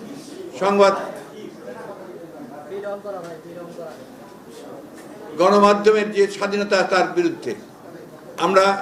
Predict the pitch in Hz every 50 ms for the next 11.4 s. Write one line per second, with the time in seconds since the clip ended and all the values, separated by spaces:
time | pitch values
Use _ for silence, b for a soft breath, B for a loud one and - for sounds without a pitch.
0 | - - - - - - - - - 190 196 190 - - 214 214 208 208 220 220
1 | 226 - - - - - - - - - - - - - - - - - - -
2 | - - - - - - - - - - - - - - - - - - - -
3 | - - 175 196 214 226 220 220 214 220 214 214 196 208 214 202 202 - - -
4 | 226 214 214 - 233 226 226 254 247 - - - - - - - - - - -
5 | - - - - - 165 175 190 185 202 196 190 - 220 214 202 208 - 214 208
6 | 190 180 - - - - - - - - - - - - - 180 190 190 190 190
7 | 214 214 214 220 214 208 208 202 190 185 - - - - - - - - - 165
8 | 202 202 202 - 214 208 208 196 196 190 202 208 214 202 - - 202 202 202 202
9 | 208 202 202 220 226 220 - - - - - - 202 196 185 247 247 247 - -
10 | 208 170 131 - - - - - - - - - - - 175 185 185 185 185 185
11 | 180 - - 202 180 175 175